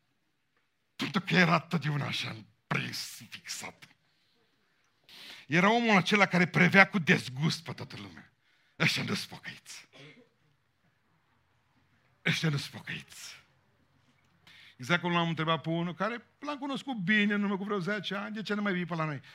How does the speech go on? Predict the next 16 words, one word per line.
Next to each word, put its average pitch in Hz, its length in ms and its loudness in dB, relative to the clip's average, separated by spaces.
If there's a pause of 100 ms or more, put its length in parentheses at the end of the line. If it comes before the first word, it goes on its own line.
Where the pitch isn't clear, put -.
„Să - 220 -2
nu 156 100 2
mă 147 140 0
poluez.” - 960 -6 (2250)
Săptămâna 151 500 0
trecută, 139 380 -4
„Să 160 160 -4
nu 156 80 2
mă 135 120 -2
poluez.” 98 960 -10 (1300)
Din 185 180 4
toată 190 240 2
sfințenia 196 720 4
lui 180 140 6
era 170 180 8
atacată - 680 -2